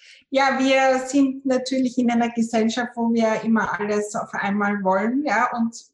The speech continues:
das wird ja oft geliefert. Also wir können mit einem Mausklick aus der ganzen Welt alles bestellen und es ist sofort hier.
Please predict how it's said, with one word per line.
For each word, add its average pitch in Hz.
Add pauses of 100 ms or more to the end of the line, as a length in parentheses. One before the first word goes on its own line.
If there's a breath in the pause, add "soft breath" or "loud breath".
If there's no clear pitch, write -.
(200)
das 226
wird 240
ja 233
oft -
geliefert. 220
Also 214
wir 220
können 226
mit 220
einem 208
Mausklick 214
aus 208
der 220
ganzen 208
Welt 202
alles 202
bestellen 214
und 208
es 214
ist 208
sofort 190
hier. 220